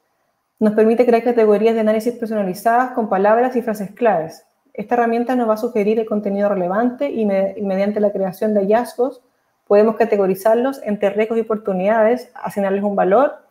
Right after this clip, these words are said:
y acciones de seguimiento, entre otros. Los algoritmos integrados crean un patrón de búsqueda individualizado según el comportamiento del usuario que nos permite procesar grandes volúmenes de información en tiempo récord.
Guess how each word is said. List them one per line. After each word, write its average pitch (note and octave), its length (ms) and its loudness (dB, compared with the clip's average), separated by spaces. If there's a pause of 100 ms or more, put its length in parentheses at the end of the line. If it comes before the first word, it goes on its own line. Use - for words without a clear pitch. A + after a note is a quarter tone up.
(400)
y G#3+ 80 6
acciones A3+ 320 2
de A3+ 60 0
seguimiento, A3+ 880 -2
entre G#3 320 0
otros. - 500 -4 (1300)
Los G3+ 120 -6
algoritmos A3+ 540 6
integrados A#3+ 580 4
crean A#3 200 -2
un A3+ 100 -4
patrón A3 300 0
de G#3 60 2
búsqueda A3+ 420 -2
individualizado G#3 960 0 (300)
según G#3+ 200 0
el A3 80 0
comportamiento G#3+ 580 0
del G#3+ 120 2
usuario A3+ 540 -2
que C4+ 80 -4
nos A3 120 -4
permite G#3+ 360 -4
procesar A3 420 0
grandes A3+ 280 0
volúmenes A#3 380 0
de A3+ 60 0
información A3 600 -4
en G3+ 100 -4
tiempo G#3 260 -2
récord. F#3+ 360 -2